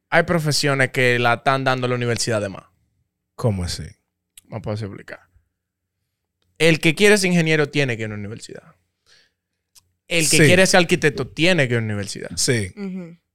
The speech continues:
Speaker 1: Eh, tú ves, esas son profesiones que te obligan a tú a ir a una universidad.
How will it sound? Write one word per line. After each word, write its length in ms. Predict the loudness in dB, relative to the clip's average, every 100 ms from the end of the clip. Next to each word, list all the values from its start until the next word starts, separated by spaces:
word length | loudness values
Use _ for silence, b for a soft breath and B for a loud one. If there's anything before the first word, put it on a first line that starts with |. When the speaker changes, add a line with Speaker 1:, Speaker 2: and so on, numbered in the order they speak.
| _ _ _
Speaker 1:
Eh, 120 | -8
tú 160 | 2 4
ves, 140 | 4
esas 240 | 2 0 -2
son 200 | -2 0
profesiones 800 | -2 0 2 2 2 2 0 -4 _
que 520 | 0 4 4 2 -2 _ _ _ _ _ _ _
te 140 | 2
obligan 640 | 4 2 0 -2 0 0 0
a 180 | -4 -4
tú 180 | -2
a 120 | 0 0
ir 60 |
a 20 | -2
una 80 | -6
universidad. 680 | -6 -6 -4 0 0 0